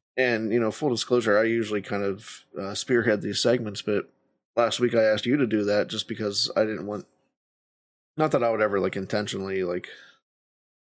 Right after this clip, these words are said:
put less of an effort into this movie just because it's not my favorite, uh, but I didn't want that to kinda cloud the, the segment as a whole because, you know, I wanted, uh,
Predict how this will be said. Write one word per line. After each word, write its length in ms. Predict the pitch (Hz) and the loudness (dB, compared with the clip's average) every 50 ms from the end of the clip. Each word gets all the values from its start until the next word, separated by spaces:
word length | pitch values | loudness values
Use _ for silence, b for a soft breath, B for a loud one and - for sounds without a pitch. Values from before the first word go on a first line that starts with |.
| _ _ _ _ _ | _ _ _ _ _
put 140 | - 117 - | -6 -4 -4
less 280 | 76 101 104 104 - 104 | 0 0 0 0 0 0
of 80 | 85 | -2
an 100 | 90 87 | -4 -4
effort 340 | 90 95 - - 95 - - | -4 -4 -4 -4 -6 -6 -4
into 200 | 87 90 92 90 | -8 -8 -6 -4
this 200 | 90 95 85 - | -4 -4 -4 -4
movie 200 | 90 90 87 92 | -6 -6 -6 -6
just 200 | - 95 90 - | -6 -6 -8 -8
because 300 | - - - - 90 - | -10 -10 -8 -8 -8 -8
it's 160 | 80 76 - | -8 -8 -10
not 100 | 87 - | -10 -10
my 100 | 60 69 | -10 -12
favorite, 420 | - - 92 98 92 90 92 - B B B B B B B B _ _ _ | -8 -4 -4 -2 -2 -2 -4 -6 B B B B B B B B _ _ _
uh, 240 | 107 104 101 98 - | -4 -2 -2 -2 -2
but 140 | - 110 | 0 0
I 60 | 135 139 | 0 2
didn't 220 | 139 131 - 107 | 0 -2 -2 -2
want 200 | 123 120 107 - _ _ _ - | -2 -2 -4 -6 _ _ _ 0
that 280 | 110 104 104 - - - | 2 2 2 2 -2 -6
to 260 | - 104 95 95 92 | -4 -2 -2 -2 -2
kinda 380 | - 110 104 98 90 90 95 92 - _ | -2 -4 -2 -2 -2 -4 -6 -6 -10 _
cloud 480 | - - 107 101 101 98 98 95 95 B B B B B B _ _ _ _ _ _ _ - | -12 -6 -4 -2 -2 -2 -2 -4 -6 B B B B B B _ _ _ _ _ _ _ -10
the, 400 | - 95 95 95 90 95 - 98 B B B B B _ _ _ | -8 -6 -4 -4 -4 -6 -6 -10 B B B B B _ _ _
the 80 | - - | -8 -6
segment 440 | - - 101 101 101 92 76 - - _ - | -4 -4 -4 -6 -6 -8 -10 -12 -14 _ -8
as 180 | 101 107 92 | -6 -6 -4
a 100 | 92 80 | -4 -6
whole 400 | 92 - 147 151 120 95 101 104 | -4 -2 0 2 2 2 2 0
because, 360 | - - 101 - - - - - | 0 -4 -6 -6 -6 -8 -8 -8
you 80 | 139 | -6
know, 80 | 101 80 | -4 -4
I 80 | 85 | -4
wanted, 340 | 101 92 87 87 90 92 - - | -4 -4 -6 -8 -10 -10 -10 -8
uh, 300 | 90 90 92 95 92 | -6 -4 -4 -4 -6